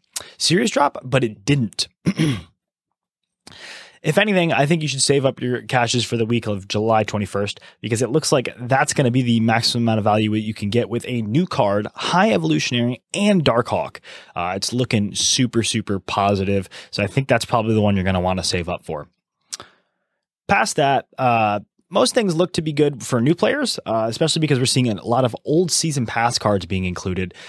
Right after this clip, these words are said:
Notably, uh, two weeks stick out to me being, um, August eighth and September fifth. These weeks here, no cards are, no new cards are being introduced to the game. We see Jeff in this spot. We see Spider-Ham in this spot.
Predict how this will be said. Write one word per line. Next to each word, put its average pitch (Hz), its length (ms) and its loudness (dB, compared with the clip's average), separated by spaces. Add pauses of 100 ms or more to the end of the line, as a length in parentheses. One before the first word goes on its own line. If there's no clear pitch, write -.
(180)
Notably, 117 640 4
uh, 101 300 0
two 156 100 2
weeks 151 160 0
stick - 140 0
out 107 140 2
to - 60 -8
me 107 120 2
being, 104 480 2
um, 90 540 -4 (340)
August 214 460 2
eighth 117 360 0 (120)
and 117 100 -6
September 107 400 -4
fifth. - 560 -6 (560)
These 190 320 2
weeks 185 280 0
here, 123 600 0 (640)
no 131 320 0
cards 208 380 0
are, 127 200 0
no 151 220 2
new 220 140 2
cards 160 260 2
are - 20 2
being 117 200 2
introduced 104 300 0
to 101 40 -10
the 98 80 -4
game. 92 160 -4
We 104 80 -4
see 131 160 -2
Jeff 123 380 0
in 139 80 0
this 117 160 -2
spot. 107 340 -2
We 107 80 -8
see 101 140 -6
Spider-Ham 92 560 -6
in 87 80 -12
this 87 120 -12
spot. 87 320 -6